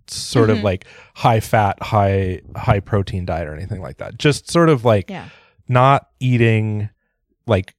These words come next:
Speaker 1: a gallon of ice cream in a week or something like that. You know what I mean? Like,
Speaker 2: <laughs>
Speaker 1: trying to kind of,
Speaker 2: Yes.
Speaker 1: like, you know, find other things to do with my time than, like, fill my, you know,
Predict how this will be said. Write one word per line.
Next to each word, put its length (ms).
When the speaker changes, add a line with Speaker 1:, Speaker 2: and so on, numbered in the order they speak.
Speaker 1:
a 80
gallon 500
of 100
ice 240
cream 340
in 100
a 60
week 340
or 80
something 340
like 140
that. 160
You 100
know 80
what 80
I 100
mean? 280
Like, 180
Speaker 2:
<laughs> 160
Speaker 1:
trying 460
to 140
kind 300
of, 120
Speaker 2:
Yes. 80
Speaker 1:
like, 380
you 100
know, 380
find 420
other 340
things 280
to 80
do 140
with 180
my 120
time 420
than, 200
like, 240
fill 220
my, 400
you 100
know, 200